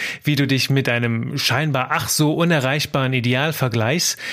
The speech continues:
dann erinnerst du dich an die Story von unserem lieben Wesir, der da auf einmal im Thronsaal seines, seines Sultans steht und auf seinen beiden Armen einen ausgewachsenen Stier trägt. Dieses Bild soll dich immer wieder daran erinnern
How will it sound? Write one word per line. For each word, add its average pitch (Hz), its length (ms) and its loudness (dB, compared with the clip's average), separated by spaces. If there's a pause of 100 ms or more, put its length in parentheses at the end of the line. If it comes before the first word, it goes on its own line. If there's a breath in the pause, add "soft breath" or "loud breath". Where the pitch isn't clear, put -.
(260 loud breath)
dann 196 360 0
erinnerst 208 500 0
du 175 80 4
dich 175 400 0
an 139 140 2
die 135 100 2
Story 135 800 0
von 143 540 0
unserem 135 460 2
lieben 135 380 0
Wesir, 117 500 0 (200)
der 143 140 2
da 139 80 0
auf 127 180 -2
einmal 151 420 0 (280 loud breath)
im 135 160 0
Thronsaal 147 840 2
seines, 131 680 0
seines 127 260 0
Sultans 147 500 2
steht 143 420 0 (260 loud breath)
und 143 120 2
auf 120 100 0
seinen 131 320 0
beiden 147 360 0
Armen 131 380 0
einen 117 240 0
ausgewachsenen 123 800 0
Stier 110 400 0
trägt. - 500 -6 (520 loud breath)
Dieses 233 280 2
Bild 226 320 0
soll 160 160 4
dich 156 120 2
immer 185 200 2
wieder 185 160 2
daran 147 240 2
erinnern 139 640 2